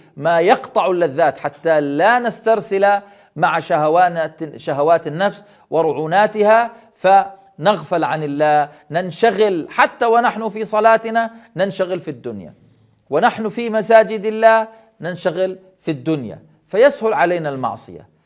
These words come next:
من أراد أن تصعب عليه المعصية وتندر منه المعصية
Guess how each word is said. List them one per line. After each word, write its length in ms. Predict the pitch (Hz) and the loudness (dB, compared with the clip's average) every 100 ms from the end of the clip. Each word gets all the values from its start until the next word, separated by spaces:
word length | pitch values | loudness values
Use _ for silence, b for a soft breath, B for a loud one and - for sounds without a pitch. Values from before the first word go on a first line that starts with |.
| _ _ | _ _
من 200 | 165 226 | 0 0
أراد 460 | 202 214 233 220 160 | 4 6 8 6 2
أن 540 | 151 - 233 214 127 - _ - | -4 0 0 0 -10 -16 _ 2
تصعب 460 | 226 - 185 190 | 2 2 -8 -2
عليه 420 | 151 180 196 196 180 | 2 2 0 -2 -6
المعصية 640 | 170 170 151 - 110 92 _ - | -4 -2 -2 -8 -12 -12 _ -8
وتندر 680 | 151 170 208 220 196 208 202 | -4 0 0 0 -2 0 0
منه 300 | 202 196 185 | -2 -6 -6
المعصية 760 | 180 208 196 202 220 226 226 | -2 -2 -2 -2 0 0 -2